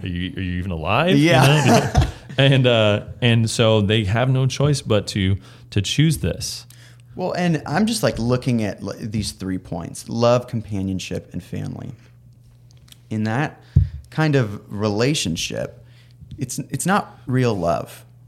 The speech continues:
Speaker 2: right?
Speaker 1: Yeah.
Speaker 2: God defines love.
Speaker 1: For sure,
Speaker 2: It's
Speaker 1: yeah.
Speaker 2: not, it's not true companionship. A, a true, a true friend, a true companion would point you towards the Lord.
Speaker 1: Yeah.
Speaker 2: And it's not family. And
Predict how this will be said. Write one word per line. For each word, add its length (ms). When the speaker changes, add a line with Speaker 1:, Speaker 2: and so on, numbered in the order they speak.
Speaker 2:
right? 360
Speaker 1:
Yeah. 60
Speaker 2:
God 280
defines 420
love. 320
Speaker 1:
For 120
sure, 180
Speaker 2:
It's 120
Speaker 1:
yeah. 140
Speaker 2:
not, 180
it's 120
not 480
true 320
companionship. 1160
A, 220
a 80
true, 840
a 80
true 260
friend, 400
a 40
true 180
companion 800
would 180
point 240
you 80
towards 300
the 80
Lord. 400
Speaker 1:
Yeah. 240
Speaker 2:
And 180
it's 200
not 420
family. 800
And 300